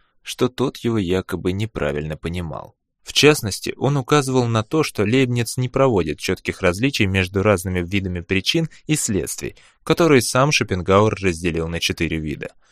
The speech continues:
Логические причины дают априорные эффекты, то есть такие, какие верны ещё до опыта, и ни в какой мере от него не зависят. Например, утверждение «у осьминога восемь ног».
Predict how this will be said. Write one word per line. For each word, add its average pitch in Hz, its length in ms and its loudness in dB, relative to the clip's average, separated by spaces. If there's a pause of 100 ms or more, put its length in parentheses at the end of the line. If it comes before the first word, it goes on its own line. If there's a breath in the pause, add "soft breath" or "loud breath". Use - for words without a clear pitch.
(380 soft breath)
Логические 101 600 2
причины 104 460 -2
дают 98 340 -2
априорные 107 840 0
эффекты, - 720 -4 (180)
то - 80 0
есть 98 160 2
такие, 120 380 2
какие 147 380 -2
верны 127 320 2
ещё 117 280 2
до 113 140 2
опыта, - 500 -4 (160)
и 101 100 -4
ни 107 120 0
в - 80 -6
какой 104 320 4
мере 135 340 2
от - 300 -4
него 92 340 -2
не 101 260 -2
зависят. 85 600 -4 (340 loud breath)
Например, 139 420 4
утверждение 101 760 0 (240 soft breath)
«у 98 100 4
осьминога 107 640 4
восемь 85 480 -2
ног». 73 460 -10